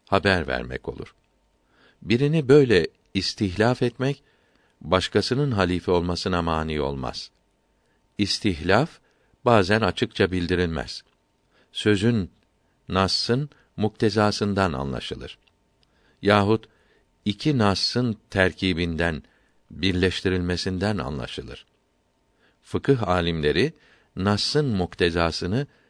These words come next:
başka başka anlayabilirler. Yukarıdaki yedi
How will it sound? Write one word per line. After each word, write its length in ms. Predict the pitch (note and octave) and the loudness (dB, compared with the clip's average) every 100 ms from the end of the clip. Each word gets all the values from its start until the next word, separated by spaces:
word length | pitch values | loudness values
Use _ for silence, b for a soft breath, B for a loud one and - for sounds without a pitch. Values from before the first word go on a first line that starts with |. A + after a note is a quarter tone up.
| b b | b b
başka 440 | - G2+ - E3+ | -4 -2 0 0
başka 300 | A2 F2+ B2 | 2 0 -2
anlayabilirler. 920 | A#2 G2+ G2 F2 D2+ C2+ A1+ - - _ _ _ _ _ _ - | 0 0 -2 -2 -2 -6 -8 -12 -16 _ _ _ _ _ _ -6
Yukarıdaki 800 | C3 - E3+ E3+ F3 F#3+ F#3 - _ | 0 4 4 2 0 0 -2 -4 _
yedi 480 | F2+ G#2 B2 C#3 C#3+ | -2 2 2 2 -2